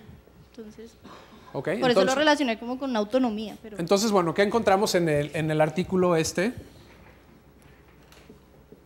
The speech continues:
Speaker 2: Que, eh, que las normas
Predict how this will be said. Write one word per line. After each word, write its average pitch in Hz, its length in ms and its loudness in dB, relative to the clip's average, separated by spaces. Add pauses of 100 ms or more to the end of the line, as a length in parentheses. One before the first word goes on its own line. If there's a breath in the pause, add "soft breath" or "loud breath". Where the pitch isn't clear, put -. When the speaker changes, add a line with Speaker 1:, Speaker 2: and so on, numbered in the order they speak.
(2250)
Speaker 2:
Que, 208 440 0 (280)
eh, 170 600 0
que 175 80 -2
las 170 200 4
normas 214 580 0